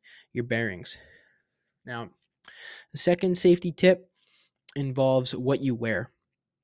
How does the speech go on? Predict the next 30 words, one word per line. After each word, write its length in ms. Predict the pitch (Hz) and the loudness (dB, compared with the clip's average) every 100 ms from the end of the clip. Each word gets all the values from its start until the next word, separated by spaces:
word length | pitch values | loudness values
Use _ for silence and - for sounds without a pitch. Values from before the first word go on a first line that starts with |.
| _ _ _ _ _ _ _ - | _ _ _ _ _ _ _ -10
Take 320 | - 190 190 | 2 2 2
a 100 | 180 | 0
look 280 | 185 151 - | 2 0 -2
at 140 | - 139 | -10 -4
the 80 | 131 | -2
weather 380 | 120 120 110 | 0 0 -2
before 420 | 110 113 - 120 117 | -4 -8 -6 -2 -2
you 200 | 113 110 | -4 -6
go 380 | 113 110 113 _ _ - - - - - | -2 -2 -4 _ _ -20 -20 -20 -20 -8
skiing. 440 | - - 127 110 | -6 -4 -4 -4
Oh, 80 | 123 | -4
I 100 | 117 | -4
guess 160 | 123 - | -4 -4
that 60 | |
was 140 | 127 - | -6 -6
the 80 | 113 | -8
third 320 | 117 110 107 | -4 -4 -4
safety 300 | 110 107 107 | -10 -12 -14
tip. 220 | 104 101 - | -14 -14 -10
Anyway, 380 | 127 104 107 _ - - _ _ _ _ - - _ _ _ - | -8 -8 -12 _ -20 -20 _ _ _ _ -20 -20 _ _ _ -2
take 240 | 185 202 | 0 4
a 60 | 202 | 6
look 180 | 180 185 | 6 4
at 60 | |
the 80 | 147 | 2
weather 240 | 143 143 | 2 2
before 320 | 139 135 160 151 | -2 -4 -2 0
you 140 | 143 | 0
go 180 | 131 131 | -2 -2
skiing 600 | - - 120 120 117 | -4 -6 -6 -4 -6